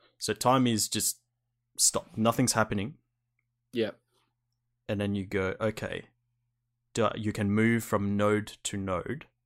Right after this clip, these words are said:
Speaker 1: And every
Speaker 2: Yeah.
Speaker 1: time you move, it uses time. So time moves forward while you're moving. If you stop moving, you've reached your destination, time stops again.
Speaker 2: Okay.
Speaker 1: Right?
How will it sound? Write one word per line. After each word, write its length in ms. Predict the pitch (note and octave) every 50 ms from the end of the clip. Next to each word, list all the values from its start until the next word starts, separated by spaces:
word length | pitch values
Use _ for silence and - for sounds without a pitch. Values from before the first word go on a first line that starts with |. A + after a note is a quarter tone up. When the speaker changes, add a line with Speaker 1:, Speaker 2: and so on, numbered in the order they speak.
| _ _ - - - - _ _ -
Speaker 1:
And 100 | A2+ A#2
every 60 | A2+ A2
Speaker 2:
Yeah. 40 | G#2
Speaker 1:
time 300 | - - G2+ G2 F#2+ F#2+
you 260 | F#2+ F#2+ F2 E2+ F2 -
move, 720 | G2+ G2 A#2+ E3+ F3 A#2+ G2 G2 G#2+ B2 C3+ - - - _ _ -
it 160 | A2 G#2 -
uses 480 | G2+ G2+ G2+ G#2 G2 G2+ G2 F#2 F#2 -
time. 520 | - - - - A2 G2+ F2+ - - - -
So 180 | - - G#2
time 320 | - - A#2 A2+ A2+ A2+ A2
moves 600 | A2 A2 G#2 G2 G2 G2 - - - - - - _
forward 720 | - - - A2+ G#2+ G#2 G2 F#2+ G2+ A2 A#2 - - - _ _ _ - -
while 320 | G#2+ G#2 G#2 G#2 G#2+ G#2
you're 160 | G#2 G#2 G2
moving. 400 | G2 G2 G2 F#2 F2+ E2 - - - _ _ _ _
If 180 | B2 G#2 - -
you 100 | - -
stop 400 | - - - - F2 - - -
moving, 420 | - A2 A2 A#2+ A2+ G#2+ G2 G#2 A2+
you've 200 | A2 G2+ G2 G2
reached 400 | F#2 F#2+ G2+ G2 - - - -
your 100 | A2 G2
destination, 840 | F#2 G2 G2 - - - - G2 G2+ A#2+ B2 - - G2+ A2 A#2+ C3
time 260 | - - A2+ G2+ G2
stops 340 | - - - G#2+ - - -
again. 260 | - - - - - - - _ _ _ _ _ _ - _ _ _ _ _ _ _ _ _ _ -
Speaker 2:
Okay. 360 | B2 - - G#2+ F#2 - A#2
Speaker 1:
Right? 360 | - G2 F#2+ G2 G2 A2+ C#3